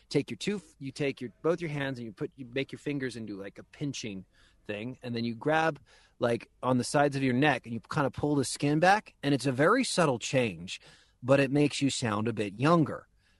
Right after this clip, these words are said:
Like, so, like, for me, it makes me probably sound like in my early twenties, late, late teens. Um, and then you can color your voice different ways.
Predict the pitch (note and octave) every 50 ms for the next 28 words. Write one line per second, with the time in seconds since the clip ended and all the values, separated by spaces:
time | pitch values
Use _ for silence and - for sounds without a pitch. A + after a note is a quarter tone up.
0 | _ _ - A2+ A2+ G#2+ G#2 - - - C3+ B2 A#2+ A#2+ A#2 A2 A#2+ C#3 A#2+ A#2+
1 | - - C3+ C#3 D3 D3+ C#3 B2 A#2+ A#2+ A#2+ G#2+ - B2+ B2 - A#2 A#2 A2+ A#2
2 | A2 - - A2+ G#2+ G#2+ G#2 - - G#2+ G#2 G#2 G#2 G#2 G#2+ A2 A2 A2 A2 -
3 | - A2 G#2+ G#2+ G2+ G2+ G#2 G2+ F#2+ F#2 F2+ _ _ _ _ _ _ G#2 G2+ F#2+
4 | - - - D#3+ C#3 A#2 F#2 F2 - - - - _ _ _ _ _ _ _ _
5 | - A2+ A#2 A2+ A2 G#2+ G#2 G#2 - C3 C3+ B2+ C3 B2+ B2 C#3 D3 - - C3
6 | C3 B2+ B2 A2+ A#2+ A#2 - - A#2 A2+ A2+ A#2 B2+ C#3 D3